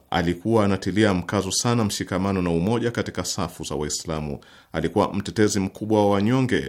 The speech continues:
bila ya hata kujali dini zao, utaifa wao, rangi zao, makabila yao na kadhalika. Alikuwa mpambanaji imara wa kupambana na ubeberu, ukoloni na uistikbari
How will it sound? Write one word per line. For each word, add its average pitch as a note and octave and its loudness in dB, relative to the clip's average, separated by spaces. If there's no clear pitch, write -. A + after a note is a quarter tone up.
bila F2+ 0
ya F#2 0
hata F#2 -2
kujali F#2 0
dini F#2 0
zao, F#2 0
utaifa F#2+ 0
wao, G2 2
rangi G2 0
zao, G2 0
makabila F#2 -2
yao A2 0
na B2 -2
kadhalika. D#2 -4
Alikuwa C3+ 4
mpambanaji B2 2
imara F2+ 2
wa C2+ -8
kupambana F2 0
na G2 2
ubeberu, G2+ 2
ukoloni G2+ 0
na F2+ 0
uistikbari F2 -2